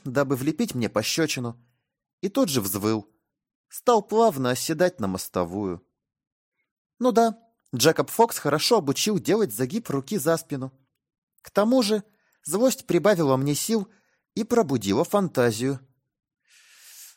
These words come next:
"Ой, девочки, простите, обознались!" Парень в чужой куртке сменил хамоватый тон на игриво-любезный.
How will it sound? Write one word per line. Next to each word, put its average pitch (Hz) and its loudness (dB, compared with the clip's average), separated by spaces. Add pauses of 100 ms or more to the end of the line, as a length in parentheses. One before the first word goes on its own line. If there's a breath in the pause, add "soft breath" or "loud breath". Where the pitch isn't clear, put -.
(240 loud breath)
"Ой, 240 2 (280)
девочки, 208 0
простите, 208 0 (280)
обознались!" 202 2 (1160)
Парень 127 4
в - -10
чужой 131 0
куртке 208 -4
сменил 202 -2
хамоватый 175 0
тон 214 0 (100)
на 139 0
игриво-любезный. 147 -2